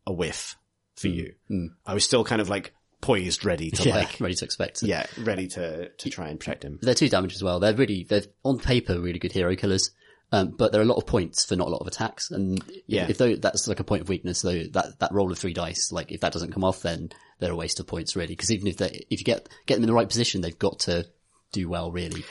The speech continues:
Speaker 1: It was a really cool moment, though.
Speaker 2: It was
Speaker 1: Like,
Speaker 2: rad. It looked
Speaker 1: yeah.
Speaker 2: awesome.
Speaker 1: And I think there's a, there's an element of, like, um, it felt like, it felt like a Hail Mary. Like,
Speaker 2: Yeah.
Speaker 1: it wasn't like a, a, yeah.
Speaker 2: I did need a lot of dice to make it happen. I needed a three plus from the Relictor to cast the Lightning
Speaker 1: Yeah.
Speaker 2: Chariot in the first place, and then I needed the hit. So that,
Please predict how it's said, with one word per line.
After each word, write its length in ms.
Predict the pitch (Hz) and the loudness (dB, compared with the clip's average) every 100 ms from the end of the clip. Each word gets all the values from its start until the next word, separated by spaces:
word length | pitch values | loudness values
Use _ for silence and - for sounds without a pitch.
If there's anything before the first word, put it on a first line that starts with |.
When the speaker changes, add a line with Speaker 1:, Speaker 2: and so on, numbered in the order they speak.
| - | 0
Speaker 1:
It 40 | |
was 100 | 131 | 2
a 40 | |
really 180 | 143 139 | 4 4
cool 140 | 113 101 | 2 0
moment, 360 | 92 80 71 | 0 -4 -8
though. 160 | - 139 | -12 -2
Speaker 2:
It 100 | 135 | 2
was 140 | 120 120 | 4 6
Speaker 1:
Like, 120 | 101 | 6
Speaker 2:
rad. 120 | 92 | 4
It 80 | 95 | 0
looked 120 | 92 | 0
Speaker 1:
yeah. 80 | 92 | 2
Speaker 2:
awesome. 240 | - 85 - - - | 0 -2 -8 -6 2
Speaker 1:
And 80 | |
I 40 | 143 | 4
think 140 | 156 | 4
there's 160 | 143 117 | 4 2
a, 60 | |
there's 140 | 123 117 | 2 2
an 80 | 123 | 4
element 220 | 120 113 | 4 2
of, 60 | 104 | 2
like, 320 | 104 90 - _ _ _ _ _ _ 107 | 0 0 -8 _ _ _ _ _ _ -4
um, 420 | 95 85 87 76 107 _ _ _ _ _ _ _ - - _ | -2 -2 -6 -10 -18 _ _ _ _ _ _ _ -14 -14 _
it 80 | - | 0
felt 160 | 127 - | 2 2
like, 220 | 107 - | 0 -2
it 60 | 123 | 0
felt 220 | 139 123 | 2 2
like 160 | 113 98 | 2 -2
a 40 | |
Hail 360 | 87 - 107 78 | -4 -2 -2 -2
Mary. 480 | 76 64 62 - _ | -4 -6 -10 -14 _
Like, 140 | 104 104 | 0 2
Speaker 2:
Yeah. 100 | - | 2
Speaker 1:
it 60 | |
wasn't 260 | 107 98 87 | 2 0 -2
like 120 | 90 | -4
a, 80 | 87 - | -6 -4
a, 120 | 98 - - | -8 -8 -8
yeah. 240 | 107 76 - | -6 -6 0
Speaker 2:
I 60 | 123 | 4
did 180 | 196 147 | 4 6
need 140 | 120 | 4
a 20 | |
lot 100 | 117 | 4
of 80 | 95 | 4
dice 180 | 107 90 | 4 4
to 80 | 101 | 0
make 120 | 87 | 0
it 40 | |
happen. 240 | 95 90 92 | -2 0 2
I 40 | |
needed 200 | 120 117 | 4 4
a 60 | 92 | 2
three 160 | 95 | 0
plus 180 | 90 95 | 0 0
from 80 | - | 0
the 60 | 90 | 0
Relictor 360 | 92 - 87 | 0 0 -6
to 120 | - | -6
cast 340 | - 87 - - | -6 -2 0 2
the 60 | |
Lightning 220 | 95 85 87 | 4 2 2
Speaker 1:
Yeah. 40 | |
Speaker 2:
Chariot 180 | 92 87 | 0 0
in 60 | |
the 60 | 85 | -2
first 240 | 87 90 | 0 0
place, 280 | - - - | -2 -2 2
and 120 | 113 | 4
then 80 | 107 | 4
I 60 | 101 | 4
needed 260 | 90 - | 2 -2
the 80 | 92 | -2
hit. 180 | 85 - | -2 2
So 220 | - 101 | 4 6
that, 160 | 95 - | 4 2